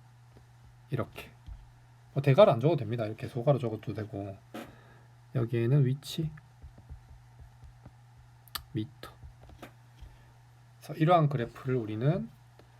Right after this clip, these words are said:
위치 시간 그래프다 라고 합니다. "왜 위치, 선생님 시간 위치 그래프는 안 되나요?" 라고 물어보는 학생 분명히 있어요. 그냥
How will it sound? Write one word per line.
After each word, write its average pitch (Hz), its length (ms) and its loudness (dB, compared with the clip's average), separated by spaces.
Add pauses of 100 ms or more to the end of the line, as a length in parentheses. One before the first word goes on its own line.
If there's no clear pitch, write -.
(220)
위치 156 800 0 (1800)
시간 180 380 2
그래프다 117 480 -4 (2000)
라고 - 280 -6
합니다. 104 280 -12 (1400)
"왜 160 180 4
위치, - 340 -2
선생님 196 300 0
시간 254 300 4
위치 165 200 0
그래프는 147 340 4
안 110 100 -4
되나요?" 135 360 4
라고 107 220 -4
물어보는 110 400 -2
학생 - 220 -4
분명히 127 260 0
있어요. - 260 -14 (460)
그냥 156 300 2